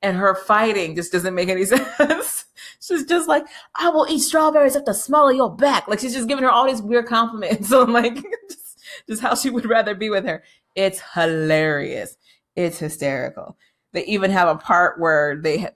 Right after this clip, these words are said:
so they've been playing this, this kinda, like, satire on Ayanna, Fix Your Life kinda show, where this lady just says the most randomest stuff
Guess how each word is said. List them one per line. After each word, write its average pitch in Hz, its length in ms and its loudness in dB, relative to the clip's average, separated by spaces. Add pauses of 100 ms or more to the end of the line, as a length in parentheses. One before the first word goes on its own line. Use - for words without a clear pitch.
(140)
so 202 140 -4
they've 196 200 -2
been 214 140 -4
playing 190 520 -4
this, 156 440 -6 (680)
this 160 180 -6
kinda, 170 260 -2
like, 156 180 -2
satire 165 640 0
on 143 200 -2
Ayanna, 147 680 -4
Fix 160 280 -6
Your 151 100 2
Life 147 340 -2
kinda 160 240 -4
show, 170 380 -4 (560)
where 165 160 2
this 165 200 -2
lady 165 520 0
just 165 200 -6
says 147 220 0
the 156 100 -4
most 151 240 -14
randomest 175 600 -4
stuff 190 480 -2